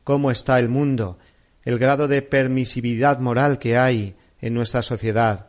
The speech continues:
la absoluta pérdida de pudor y de sentido de pecado que reina en tantos ambientes, sobre todo entre los jóvenes, con la consiguiente destrucción de la persona y de la sociedad, porque se trata de la destrucción afectiva de la persona.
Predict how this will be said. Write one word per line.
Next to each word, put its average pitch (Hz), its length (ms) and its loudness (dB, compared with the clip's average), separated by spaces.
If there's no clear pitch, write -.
la 120 180 0
absoluta 131 500 0
pérdida 156 420 0
de 120 100 0
pudor 131 480 0
y 131 100 -4
de 123 120 0
sentido 131 380 -2
de 123 120 2
pecado 147 420 0
que 120 120 -2
reina 123 340 0
en 113 80 -2
tantos 120 340 -2
ambientes, 113 640 -2
sobre 113 300 -2
todo 127 420 0
entre 120 300 0
los 113 180 -2
jóvenes, 107 640 0
con 147 140 0
la 185 120 0
consiguiente 170 800 0
destrucción 139 1040 0
de 123 180 0
la 127 140 2
persona 120 360 0
y 139 60 2
de 156 80 2
la 135 100 2
sociedad, 113 560 -2
porque - 240 -6
se 101 140 -4
trata 156 320 0
de 113 80 2
la 110 100 4
destrucción 123 720 0
afectiva 127 800 0
de 117 100 -2
la 110 160 0
persona. 104 580 -4